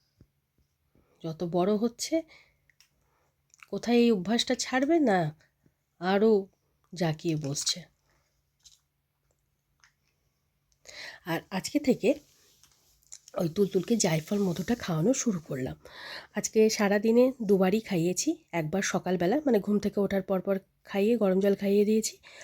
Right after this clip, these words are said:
আর এখন একবার খাইয়ে দিলাম।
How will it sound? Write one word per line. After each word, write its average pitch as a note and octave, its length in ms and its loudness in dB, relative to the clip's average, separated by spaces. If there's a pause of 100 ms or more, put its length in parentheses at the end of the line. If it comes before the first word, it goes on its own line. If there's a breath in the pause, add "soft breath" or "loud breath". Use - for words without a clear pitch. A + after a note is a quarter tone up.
(300 loud breath)
আর D#3 280 -2 (1000 loud breath)
এখন G3 300 0
একবার E3+ 280 2 (720 loud breath)
খাইয়ে C3+ 320 -6
দিলাম। C3 280 -8